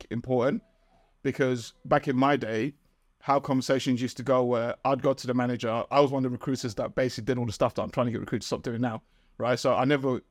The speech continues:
engaged with H R. I went straight to line. I built my relationships with line, and I saw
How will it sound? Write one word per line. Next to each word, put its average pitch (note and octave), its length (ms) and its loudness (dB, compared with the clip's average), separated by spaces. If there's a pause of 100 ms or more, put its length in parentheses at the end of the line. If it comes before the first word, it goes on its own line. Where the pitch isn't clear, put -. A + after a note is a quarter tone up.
(160)
engaged C3 340 2
with A#2 140 -2
H B2 240 -2
R. A#2 260 0 (320)
I G#2+ 60 -2
went B2+ 160 2
straight D3 280 2
to C#3 80 -4
line. B2 500 2 (300)
I A2+ 80 -4
built C#3+ 200 4
my C3 80 2
relationships B2 580 2
with A#2 100 -6
line, B2 420 2
and A#2+ 120 -2
I A#2+ 60 0
saw B2 340 -2